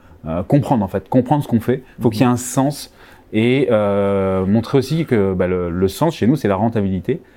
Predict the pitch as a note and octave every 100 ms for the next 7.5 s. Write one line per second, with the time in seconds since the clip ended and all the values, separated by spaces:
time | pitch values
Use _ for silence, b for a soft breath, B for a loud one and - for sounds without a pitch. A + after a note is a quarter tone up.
0 | B A2 F#2+ F#2 F#2+ A#2 D3+ - - D3
1 | - _ - - - - G#2+ G2 F#2+ F#2
2 | G2 B2 A#2+ C#3 B2+ C3+ B B A#2 A#2
3 | A#2 A2+ A2+ C#3 C#3+ C#3+ A#2 - D3 D3
4 | C3 B2+ C3+ F#2+ - A#2 - D#3+ A#2 C#3+
5 | B G2+ - G2 G2+ A2 B2 C#3 A2+ B2+
6 | B2+ G2+ - A2 - A#2+ A2 G2+ A2 A2+
7 | - F#2 - C#3+